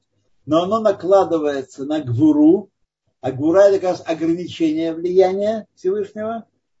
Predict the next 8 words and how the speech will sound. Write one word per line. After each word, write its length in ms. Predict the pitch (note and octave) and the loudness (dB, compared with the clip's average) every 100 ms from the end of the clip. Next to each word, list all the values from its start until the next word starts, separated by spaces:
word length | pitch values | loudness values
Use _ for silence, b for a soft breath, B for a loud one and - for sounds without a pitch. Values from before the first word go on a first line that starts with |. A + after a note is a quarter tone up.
| _ _ | _ _
и 120 | - F3 | -2 4
это 300 | G3 G3+ F3 | 6 6 2
влияние 920 | D3 F3 G3+ A#3+ A3+ F#3+ D3+ C3 - - | 2 0 2 2 2 0 0 -2 -8 -2
и 400 | D#3+ F3 D#3+ - - D3 | 0 0 -2 -8 -12 -10
удержание 600 | F3+ D3+ E3+ G3+ A#3+ A3 | -6 -2 -2 0 -2 -2
влияния 560 | F#3 F3 E3 D3 C3+ C3 | -4 0 0 0 -2 -6
создает 500 | - C#3+ D3+ G3 G3 | -8 -4 0 0 -2
формы. 800 | - - F#3+ F3+ C#3+ A2+ G#2 | -10 2 6 6 4 -4 -10